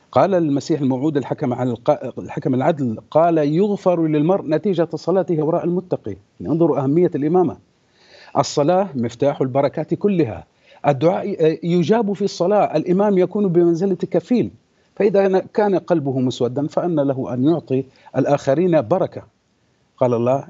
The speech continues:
"إنما يتقبل الله من المتقين". إذن لأهمية ال-، الإمامة ماذا فعل الفقهاء؟ اجتهدوا في هذه المسألة ووضعوا شروطا،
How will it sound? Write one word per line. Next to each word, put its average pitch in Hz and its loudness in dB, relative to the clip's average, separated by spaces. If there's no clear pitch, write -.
"إنما 107 -4
يتقبل 98 -6
الله 107 -2
من 180 0
المتقين". 180 -2
إذن 196 0
لأهمية 143 2
ال-، 123 -2
الإمامة 101 -2
ماذا 180 2
فعل 113 -4
الفقهاء؟ 92 -10
اجتهدوا 190 0
في 170 0
هذه 170 0
المسألة 151 0
ووضعوا 170 2
شروطا، 123 -2